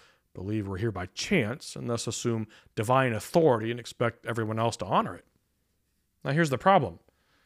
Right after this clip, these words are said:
Human beings make terrible, awful gods. Unmoored from the unconscious ideas that we are created by another, and that we don't assign ourselves purpose, we are simply horrible at attempting to be divine.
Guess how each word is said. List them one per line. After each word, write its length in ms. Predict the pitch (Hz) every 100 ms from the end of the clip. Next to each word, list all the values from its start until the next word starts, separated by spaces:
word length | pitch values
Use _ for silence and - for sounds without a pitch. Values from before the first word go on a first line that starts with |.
| _
Human 340 | - 214 190
beings 420 | 175 165 147 131
make 220 | 139 131 -
terrible, 640 | - 208 185 127 113 110 - _ _ -
awful 640 | 165 165 - 98 101 98 _ _ _ -
gods. 640 | 156 131 82 - - - _ _ _ _ _ _ _ _ _ -
Unmoored 640 | 135 120 123 143 131 123
from 140 | - 113
the 100 | 113
unconscious 560 | 113 107 - 135 -
ideas 460 | 117 101 123 139 123
that 100 | 107
we 120 | 117
are 120 | 117
created 380 | 104 - 123 113
by 180 | 110 107 -
another, 560 | 104 156 131 95 147 - - - _ -
and 80 | 98
that 140 | 107
we 100 | 127
don't 180 | 127 123
assign 360 | 113 123 113 107
ourselves 440 | 101 - 113 101
purpose, 600 | - 220 220 - 107 -
we 120 | 123
are 100 | 131
simply 400 | 123 - 135 123
horrible 880 | 113 - - 208 208 127 98 95 127 _ _ _ _ _ -
at 120 | 135
attempting 440 | 131 113 101 101
to 80 | 98
be 240 | 87 85
divine. 640 | 85 90 104 127 113 85